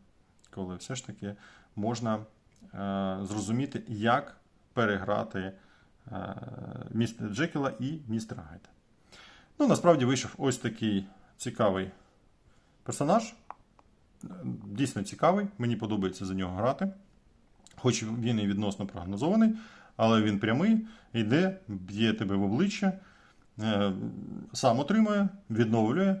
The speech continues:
знову б'є тебе в обличчя. І за-, і зачасту він б'є значно сильніше, ніж, е, ніж, е, інший, ін-, інший гравець, е, інший герой. Тому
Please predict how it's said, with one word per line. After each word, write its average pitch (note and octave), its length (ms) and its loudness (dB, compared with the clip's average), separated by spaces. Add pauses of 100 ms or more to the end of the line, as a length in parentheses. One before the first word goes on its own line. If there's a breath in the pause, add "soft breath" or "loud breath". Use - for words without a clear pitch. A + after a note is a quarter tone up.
знову B2 520 4
б'є A#2+ 200 0
тебе G2+ 220 -4
в F#2 60 -2
обличчя. E2+ 440 -10
І C3+ 80 -2
за-, C#3 220 -2
і C#3+ 140 0
зачасту C#3 440 -4
він C3+ 200 2
б'є B2+ 220 2
значно A2+ 380 0
сильніше, D#3 520 2
ніж, B2+ 540 -2 (340)
е, G#2+ 560 -8
ніж, - 460 -2 (420 loud breath)
е, F#2+ 640 2 (920)
інший, B2 340 2 (240)
ін-, C#3 240 0
інший C#3+ 280 2
гравець, F#2 460 -2 (440 loud breath)
е, F#2+ 420 0 (240)
інший B2+ 300 -2
герой. F2+ 340 -8
Тому A#3 600 2